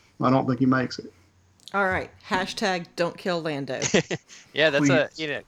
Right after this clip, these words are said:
Speaker 3: good point. I think if he shows up with a big fleet or something like that, then he probably goes down with part of that big fleet in some,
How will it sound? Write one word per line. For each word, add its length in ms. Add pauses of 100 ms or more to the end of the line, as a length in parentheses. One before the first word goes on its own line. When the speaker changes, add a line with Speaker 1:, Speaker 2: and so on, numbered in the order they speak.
(120)
Speaker 3:
good 200
point. 280
I 60
think 240
if 80
he 80
shows 340
up 200 (300)
with 160
a 60
big 240
fleet 340
or 100
something 300
like 200
that, 160
then 100
he 60
probably 340
goes 260
down 320
with 220
part 140
of 60
that 200
big 160
fleet 380
in 40
some, 260